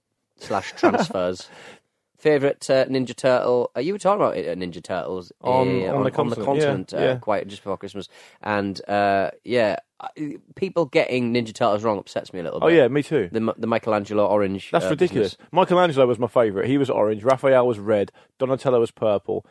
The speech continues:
Speaker 2: and Leonardo was blue.
Speaker 1: Actually, Raphael had a different colour in the original, uh, comics, I
Speaker 2: Did
Speaker 1: think.
Speaker 2: he?
Speaker 1: Yeah,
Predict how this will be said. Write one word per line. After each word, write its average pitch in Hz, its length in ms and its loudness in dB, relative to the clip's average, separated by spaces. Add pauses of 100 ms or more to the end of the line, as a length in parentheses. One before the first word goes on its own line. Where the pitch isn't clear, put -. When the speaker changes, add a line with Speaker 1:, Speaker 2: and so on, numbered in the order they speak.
(140)
Speaker 2:
and 107 160 -6
Leonardo 107 520 -2
was 98 160 -6
blue. 95 460 -4
Speaker 1:
Actually, 120 220 -6
Raphael 120 460 0
had 107 120 -4
a 101 60 -6
different 113 420 -8
colour 113 420 0
in 113 460 -4
the 110 340 -6
original, 120 540 -6 (440)
uh, 120 160 0
comics, 156 440 -6
I 156 40 -8
Speaker 2:
Did 175 140 0
Speaker 1:
think. 107 300 0
Speaker 2:
he? 104 80 -12
Speaker 1:
Yeah, 113 140 0